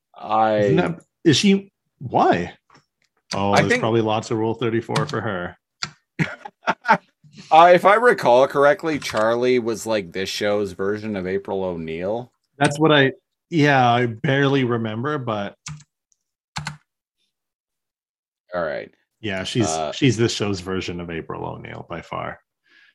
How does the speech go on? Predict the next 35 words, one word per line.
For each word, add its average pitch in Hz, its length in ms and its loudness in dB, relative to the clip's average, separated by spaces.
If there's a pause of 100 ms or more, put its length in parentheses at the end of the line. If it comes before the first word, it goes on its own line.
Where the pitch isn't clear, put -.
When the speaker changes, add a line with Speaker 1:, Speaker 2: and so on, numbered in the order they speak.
Speaker 1:
Uh, 127 220 -12
Cheese 135 280 4
Speaker 2:
Is 123 60 0
she - 80 2
Speaker 1:
Cadets. 90 220 2
Speaker 2:
dating 120 340 0
one 175 140 0
of 170 120 -2
them? 185 280 -4 (400)
Speaker 1:
Episode 101 500 -2
forty-two 113 840 -6 (760)
of 85 200 -8
Biker 85 240 -8
Mice 92 200 -8
from - 160 -12
Mars. 92 500 -10
Speaker 2:
Dude, 302 160 8
Speaker 1:
That's 240 80 2
Speaker 2:
they 247 140 2
Speaker 1:
what 233 60 0
Speaker 2:
were 254 80 2
jacked 254 920 0 (580)
and 240 140 2
shirtless. 240 640 0
I 170 80 0
forgot 240 380 -2
about 220 280 -2
that. - 460 0 (540)
Speaker 1:
And 147 160 2
Moto 175 400 6
had 147 220 4
a 147 40 2
fucking 160 420 -2
metal 147 300 2
arm. 156 480 0